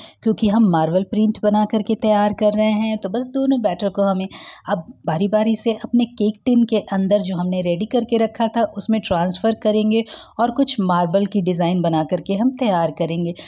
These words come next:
तो मार्बल डिज़ाइन कुछ इस तरीके से बनाई जाती है। केक शीट हमारी जो है या स्विस रोल की जो शीट है वो बिल्कुल पतली होती है। तो बस इस तरीके से बारी-बारी से हम दोनों कलर के जो बैटर है उसे ट्रांसफ़र करते जाएंगे और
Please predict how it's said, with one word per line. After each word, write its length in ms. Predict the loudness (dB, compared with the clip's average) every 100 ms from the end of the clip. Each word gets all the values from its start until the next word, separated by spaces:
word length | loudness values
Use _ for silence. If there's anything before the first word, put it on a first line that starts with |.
| -6
तो 80 | 0
मार्बल 360 | 2 2 2 2
डिज़ाइन 340 | 2 2 2
कुछ 200 | 2 -2 -4
इस 140 | -2
तरीके 340 | 0 0 -2
से 140 | -4 -2
बनाई 340 | 0 0 0
जाती 360 | 0 0 0 -2
है। 100 | -2
केक 260 | -2 -2 0
शीट 300 | -2 -2 0
हमारी 320 | 0 2 0
जो 140 | 2 2
है 180 | 2 2 -2 -10 -14 -2
या 60 | -2
स्विस 380 | 0 0 0 0
रोल 160 | 0 2
की 140 | 2
जो 120 | 2 2
शीट 280 | 2 0 2
है 60 |
वो 100 | 2 2
बिल्कुल 280 | 0 -2 -2 -2
पतली 300 | -2 -2 0
होती 320 | 0 -2 -2
है। 80 | -2
तो 120 | 0
बस 220 | -2 -2 -4
इस 160 | -6 -2
तरीके 400 | -2 -2 -2 -2
से 180 | -2 -4 -6 -20 -20 -20 _ -4
बारी-बारी 500 | 0 2 2 2 0
से 160 | 0 0
हम 200 | 2 2
दोनों 260 | 2 0
कलर 280 | 0 0 0
के 160 | -2 -4 -6 _ _ -4
जो 200 | 0 0 0
बैटर 360 | -2 -2 -2 0
है 100 | 2
उसे 200 | 2 -2
ट्रांसफ़र 460 | -4 -2 -2 -2 -4
करते 360 | 0 -2 0 0
जाएंगे 460 | 2 2 2 2 0 -2
और 180 | -4